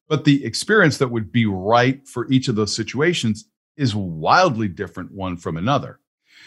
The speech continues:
So it's less about the industry and less about the individual, but much more about the range of issues or processes or outcomes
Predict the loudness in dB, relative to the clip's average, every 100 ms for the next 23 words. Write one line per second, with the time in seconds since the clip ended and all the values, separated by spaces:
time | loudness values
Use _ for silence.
0 | -20 -2 4 6 4 2 2 4 4 4
1 | -4 -6 0 2 2 0 2 2 0 -2
2 | -4 -4 -4 0 2 2 0 0 0 -2
3 | -6 -4 0 0 2 0 -2 -6 -4 0
4 | 2 2 2 4 4 2 2 -4 _ _
5 | _ _ -2 0 2 4 6 6 4 0
6 | -2 -8 -4 0 0 2 4 4 0 -6
7 | -6 0 0 0 -2 -4 0 0 0 -4
8 | -20 -20 _ 2 4 4 2 4 6 6
9 | 0 -6 -2 0 -2 -6